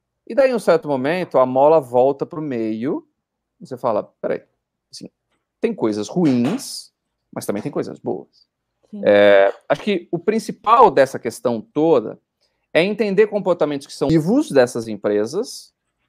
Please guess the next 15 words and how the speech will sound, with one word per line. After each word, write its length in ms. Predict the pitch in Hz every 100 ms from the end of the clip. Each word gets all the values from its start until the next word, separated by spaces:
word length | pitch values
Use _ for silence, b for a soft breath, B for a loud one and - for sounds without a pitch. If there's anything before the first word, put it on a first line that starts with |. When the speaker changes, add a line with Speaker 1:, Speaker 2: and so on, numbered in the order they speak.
| _ _
Speaker 1:
e 100 | 214
o 40 | 262
governo 460 | 240 156 190 208
usar 200 | 208 151
o 80 | 147
poder 340 | 143 156 135
que 140 | 131 262
tem 540 | - 160 147 160 247 _ _ _ _ _ _ _
pra 140 | - 202
garantir 600 | 254 285 226 - 226 269
que 100 | 269
esses 200 | 226 -
comportamentos 720 | 233 202 208 196 208 208 180
não 180 | 196 202
continuem. 580 | 202 196 196 147 110